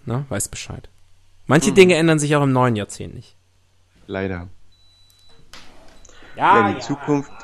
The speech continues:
Speaker 2: die Zukunft der Kreuzfahrt. Manche sagen so, andere sagen so. Manche sagen, das sind alles ganz schlimme Umweltschleudern, also Dieselschleudern und man muss das alles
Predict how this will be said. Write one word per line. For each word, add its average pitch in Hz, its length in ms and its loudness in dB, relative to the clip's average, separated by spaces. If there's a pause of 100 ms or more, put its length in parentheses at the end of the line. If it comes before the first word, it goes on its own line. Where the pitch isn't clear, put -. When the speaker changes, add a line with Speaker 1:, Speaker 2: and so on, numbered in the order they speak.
(600)
Speaker 2:
die 110 100 -6
Zukunft 147 800 -4
der 127 100 0
Kreuzfahrt. - 800 -4 (3500)
Manche 113 340 6
sagen 107 300 6
so, 165 400 4 (280)
andere 123 420 4
sagen 127 320 2
so. 120 340 2 (1400)
Manche 104 300 6
sagen, 107 360 4
das 107 100 -2
sind 104 100 -2
alles 113 320 2
ganz 123 180 2
schlimme 117 260 4
Umweltschleudern, 123 880 4
also 85 380 2 (1300)
Dieselschleudern 113 760 8
und 101 100 4
man 92 120 6
muss 113 160 2
das 107 160 0
alles 101 280 0